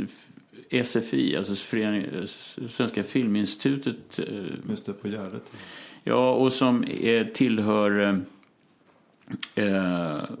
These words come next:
Speaker 1: alltså skådesp-, alltså skådesp-, alltså, eh, Dramatiska institutet är det.
Speaker 2: Just det.
Speaker 1: Dramatiska institutet är det som driver den här filmutbildningen nu, alltså.
Speaker 2: Mm.
Speaker 1: Och då, då tar de ju in tre,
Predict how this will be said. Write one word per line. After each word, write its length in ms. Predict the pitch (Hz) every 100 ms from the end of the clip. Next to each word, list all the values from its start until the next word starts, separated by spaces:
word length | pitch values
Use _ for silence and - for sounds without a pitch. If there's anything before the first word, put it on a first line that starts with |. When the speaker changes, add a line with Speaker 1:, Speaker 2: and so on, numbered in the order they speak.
| - - - - - - - - -
Speaker 1:
alltså 480 | 98 85 - 98 87 78 - - _ _ _ _ - - - _
skådesp-, 680 | - - 123 104 98 - -
alltså 160 | 113 113
skådesp-, 520 | - 123 110 101 -
alltså, 440 | 107 101 101 -
eh, 500 | 90 101 90 71 - 101
Dramatiska 640 | 117 117 110 - - 107 -
institutet 920 | 123 113 107 - 156 127 - - -
är 40 | -
det. 140 | 53 - - - 110
Speaker 2:
Just 140 | 107 -
det. 20 |
Speaker 1:
Dramatiska 420 | 123 131 135 - 113
institutet 640 | 95 95 - 110 - -
är 100 | 87
det 80 | 82
som 340 | 95 90 85
driver 320 | 92 90 85
den 120 | 85
här 120 | 78 -
filmutbildningen 760 | 101 - 82 - 87 82 82 -
nu, 240 | - -
alltså. 200 | - -
Speaker 2:
Mm. 140 | 98 101 - - - - - -
Speaker 1:
Och 320 | - - 104
då, 140 | 117 117
då 180 | 120
tar 220 | 120 127 120
de 140 | 117
ju 120 | 110 110
in 260 | 110 107 101
tre, 440 | 98 95 92 90